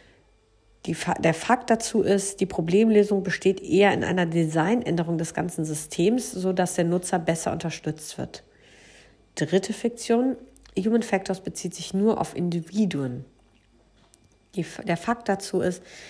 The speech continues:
das Betätigungsfeld reicht vom Individuum bis zur Organisation. Vierte Fiction, Human Factors besteht aus einem überschaubaren Satz an Prinzipien und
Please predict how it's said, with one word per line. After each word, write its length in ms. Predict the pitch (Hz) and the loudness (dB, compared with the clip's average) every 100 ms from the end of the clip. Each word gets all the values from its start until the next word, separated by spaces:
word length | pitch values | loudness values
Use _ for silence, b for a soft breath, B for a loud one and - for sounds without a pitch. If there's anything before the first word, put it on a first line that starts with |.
| B | B
das 180 | - 180 | -10 -6
Betätigungsfeld 1200 | - 180 214 208 208 190 185 - 180 175 175 - - | -6 -4 0 0 2 0 0 -2 0 2 2 -2 -4
reicht 360 | 160 170 175 - | 0 0 -2 -8
vom 360 | - 180 190 | 0 0 2
Individuum 640 | - 175 170 175 165 - 165 | 0 0 0 0 -2 -2 -2
bis 200 | 160 - | -4 -4
zur 120 | - | -4
Organisation. 880 | - 165 160 156 - - - - 156 - B B B B B B B B B | -2 -2 -2 -4 -8 -8 -6 -6 -8 -18 B B B B B B B B B
Vierte 460 | - - - 247 254 | -14 -2 2 4 2
Fiction, 640 | - 269 269 - 294 320 320 - - - _ _ - | 2 0 0 -2 0 0 -4 -18 -20 -20 _ _ 0
Human 240 | 220 226 | 2 2
Factors 440 | - 214 214 202 - | 2 0 0 -4 -4
besteht 420 | 180 - 190 196 | -2 4 4 4
aus 180 | 170 - | 0 2
einem 240 | 190 180 | 0 0
überschaubaren 1080 | - 175 165 156 - - 180 196 185 175 165 | 0 2 2 0 -6 2 4 6 4 2 2
Satz 260 | 165 165 | 0 0
an 140 | - 165 | -8 -8
Prinzipien 880 | 175 - - 226 226 226 214 220 220 B B B B _ | -8 -6 0 0 2 4 4 2 -4 B B B B _
und 420 | 185 180 180 - | 4 4 2 -4